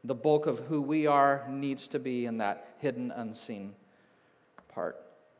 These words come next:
And if there's ever an age that needs this, I mean, isn't it now? Are we not crazy bri-, busy, running around in a frenzy? Everything in our culture is shouting for the outer,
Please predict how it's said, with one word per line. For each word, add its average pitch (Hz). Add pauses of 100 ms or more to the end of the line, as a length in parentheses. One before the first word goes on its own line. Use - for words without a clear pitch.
(840)
And 120
if 113
there's 123
ever 131
an 135
age 131
that 120
needs 123
this, 131
I 131
mean, 123
isn't 123
it 110
now? 113
Are 135
we 135
not 123
crazy 135
bri-, 120 (100)
busy, 120
running 127
around 117
in 113
a 117
frenzy? 110 (340)
Everything 151
in 135
our 127
culture 127
is 107
shouting 135 (340)
for -
the 120
outer, 123